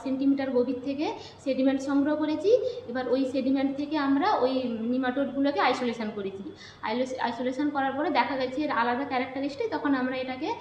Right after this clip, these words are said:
এর জন্য একটা রিসার্চ পেপার করে আমরা, উম, এই যে Thalassius International Journal of Marine Science, ওখানে প্রকাশ করেছি।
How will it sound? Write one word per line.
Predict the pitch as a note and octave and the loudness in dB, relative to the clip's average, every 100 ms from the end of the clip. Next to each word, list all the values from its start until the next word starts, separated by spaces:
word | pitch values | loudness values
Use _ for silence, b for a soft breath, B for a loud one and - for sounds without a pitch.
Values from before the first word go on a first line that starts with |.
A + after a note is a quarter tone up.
| B B | B B
এর | C4 B3+ | -6 -2
জন্য | B3+ | 0
একটা | B3 C4+ C#4+ | 0 0 0
রিসার্চ | C4 B3 B3+ B3 | 0 -2 -2 -4
পেপার | C4+ C4 C4 | -4 -4 -4
করে | C4+ D#4+ | -2 0
আমরা, | F4+ C4+ C4+ C#4 | 0 2 0 -4
উম, | - A#3 A3+ | -6 -4 -2
এই | |
যে | A#3 B3 | -2 -2
Thalassius | - A#3+ C#4 C#4+ | -2 -2 0 -2
International | C#4 B3+ B3+ B3+ C4+ C4+ C4 | -2 -2 -2 -2 -2 -2 -2
Journal | B3 B3+ C4 | -2 -2 2
of | C4+ | 2
Marine | B3 C4 B3 | 2 -2 -4
Science, | E4+ - B B - | -4 -6 B B -10
ওখানে | B3 B3 C4 | -6 -2 0
প্রকাশ | C4+ B3+ A3+ - | 0 -2 -2 -4
করেছি। | G3 G3 G3 | -4 -4 -6